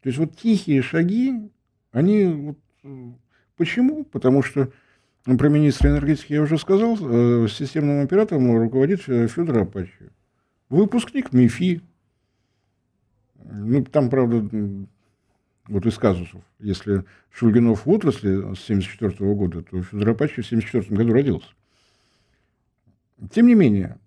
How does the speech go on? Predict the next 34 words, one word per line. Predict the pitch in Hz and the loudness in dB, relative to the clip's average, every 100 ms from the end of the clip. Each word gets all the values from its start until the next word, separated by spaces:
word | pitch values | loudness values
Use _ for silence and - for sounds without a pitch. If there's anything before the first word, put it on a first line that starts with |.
| _ _ _ | _ _ _
сразу | 156 139 107 | 0 0 -2
по | 110 | -4
окончании | 110 120 117 117 104 107 | -2 -2 -2 -2 0 2
мифи | 123 123 104 | 0 0 -2
он | 98 98 | -2 0
пришел | 127 - 117 101 - _ _ _ _ _ _ _ - | -4 -2 -2 -2 -6 _ _ _ _ _ _ _ -4
в | 143 | 0
отрасль | 240 240 - 139 | 2 0 -8 -10
и | 135 | -10
никуда | 123 - 214 | -8 -4 -2
из | 220 | -2
нее | 113 143 | 0 0
не | 156 | -2
выходил. | 113 - 80 - _ _ _ | -4 -6 -12 -12 _ _ _
Прежде | - 135 123 | 0 2 2
чем | - 117 | -2 -6
стать | - 113 | -2 -4
руководителем | - 117 123 117 104 107 104 | -4 -2 0 0 -2 -2 -2
системного | 104 - 131 131 139 | -4 -6 0 0 0
оператора, | 208 247 240 143 | 0 -4 0 2
он, | 123 123 120 127 | 2 -2 -8 -14
он | 160 147 | -4 -2
поступил, | 139 - 131 131 120 | -2 -6 -2 2 2
пришел | 104 - 170 160 117 | 0 0 2 2 0
туда | 110 120 | 0 0
на | 139 | 2
работу | 202 233 | 0 0
в | 120 | 2
две | 123 | 2
тысячи | 165 - | -2 -8
четвертом | - 117 101 | -12 -10 -10
году. | 82 82 _ _ _ _ _ _ _ _ | -12 -16 _ _ _ _ _ _ _ _
Вот | 127 233 240 | 0 0 0
пара. | - 127 110 | 0 0 0